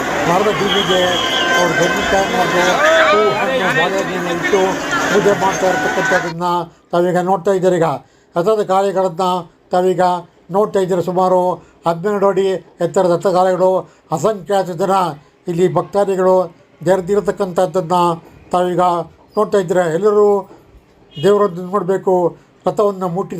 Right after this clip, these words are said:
ನಮಸ್ಕಾರ ಮಾಡಬೇಕು, ಪುನೀತರಾಗಬೇಕು, ದೇವರ ಒಂದು ಕೃಪೆಗೆ ಪಾತ್ರರಾಗಬೇಕು, ದೇವರ ಒಂದು ಆಶೀರ್ವಾದವನ್ನು ಪಡೆಯಬೇಕು ಎಂಬುದಾಗಿ ಅಸಂಖ್ಯಾತ ಜನ ಇಲ್ಲಿ ಸಮುದ್ರದ ಉಪಾದಿಯಲ್ಲಿ, ಪ್ರವಾಹದ ಉಪಾದಿಯಲ್ಲಿ ಬರ್ತಾ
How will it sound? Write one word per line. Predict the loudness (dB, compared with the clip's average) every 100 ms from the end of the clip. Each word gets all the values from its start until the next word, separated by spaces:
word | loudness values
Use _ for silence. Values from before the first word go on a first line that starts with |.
| -6
ನಮಸ್ಕಾರ | -4 -2 0 0
ಮಾಡಬೇಕು, | -2 -4 -4 0 0 -2 -6 _ -4
ಪುನೀತರಾಗಬೇಕು, | -2 0 2 2 2 0 -2 -2 0 0 0 -2 -8 -20 -2
ದೇವರ | 2 4 4 0
ಒಂದು | -4 -4 -4 -4
ಕೃಪೆಗೆ | -4 0 2 2 2 0 -8 _
ಪಾತ್ರರಾಗಬೇಕು, | -2 0 0 0 0 0 -2 -2 0 2 2 -2 -14 -6 0
ದೇವರ | 4 4 2
ಒಂದು | 0 -2 -2
ಆಶೀರ್ವಾದವನ್ನು | -2 -2 0 0 -2 0 0 0 -2 -10 -6
ಪಡೆಯಬೇಕು | 0 0 2 0 2 2 2 -2 -8 -4
ಎಂಬುದಾಗಿ | -2 -2 -2 -2 -2 -2 -2 -6 _ -4
ಅಸಂಖ್ಯಾತ | -2 -4 -2 -2 0 0
ಜನ | 0 0 0
ಇಲ್ಲಿ | 2 2 0 -4 -14 -20 _ _ _ _ _ -20 -20 -6
ಸಮುದ್ರದ | -4 0 2 2 0
ಉಪಾದಿಯಲ್ಲಿ, | 0 -2 -2 -2 0 0 -2 -12 _
ಪ್ರವಾಹದ | 0 0 2 0 0
ಉಪಾದಿಯಲ್ಲಿ | 0 2 2 0 -2 -2 -2 -6 -18 _
ಬರ್ತಾ | -2 0